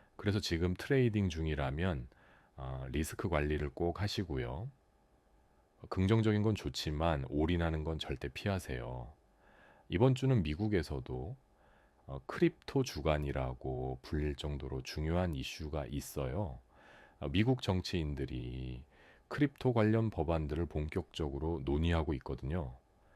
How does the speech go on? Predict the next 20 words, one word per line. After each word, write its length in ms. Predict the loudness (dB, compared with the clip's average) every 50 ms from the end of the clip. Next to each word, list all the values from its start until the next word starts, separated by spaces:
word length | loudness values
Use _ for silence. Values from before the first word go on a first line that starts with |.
| -20 _ _ _ _ _ -20 _ _ _ _ 2
이런 220 | 4 6 6 8
법안들은 680 | 6 6 6 6 6 6 4 4 4 2 2 2 -2 -6 -10 _ -20 _ _ _ _ -16
거래소, 840 | -12 -2 2 4 6 6 6 4 2 0 0 2 2 2 2 0 -4 -8 _ _ _
스테이블 520 | -18 -14 -2 2 4 4 4 4 2 0
코인, 580 | 0 -2 -4 -2 -2 0 -2 -2 -2 -4 -6 -8 -12 -18 -20 -20 -20 _ _ _
크립토 600 | -10 0 2 4 4 2 0 -6 0 0 0 0
기업들에 560 | 0 2 2 2 2 2 0 -2 0 0 2 2
대한 320 | 2 2 2 0 -2 -4 -2 0
명확한 760 | 0 2 4 4 4 4 2 0 -6 -4 0 0 2 2
가이드를 520 | 0 0 0 0 0 2 0 0 0 0 -2
줄 200 | -2 -2 -4 -4
수 120 | -2 -4
있어요. 560 | -4 -4 -4 -4 -4 -2 -2 -2 -4 -6 -10 -14 _ _ _ _ -20 -20 -20 -20 -20 -20 -20 _ -2
예를 220 | -2 0 2 2 0
들어 320 | 0 0 -2 -2 -4 -8 -14 _ _ -20 -20 -20 -20 _ -20 _ _ _ -4
어떤 280 | -4 2 4 4 6
법안은 640 | 6 6 6 6 6 8 6 4 4 2 0 -2 -6 -10 _ _ _ _ _ _ _ -10
무엇이 600 | -8 -4 0 4 6 8 8 6 6 4 0 0
증권인지에 1080 | 0 0 -2 0 0 0 2 4 4 4 6 6 6 4 4 2 2 0 0 0 0
대한 580 | 0 0 0 0 0 0 0 -2 -2 -2 -6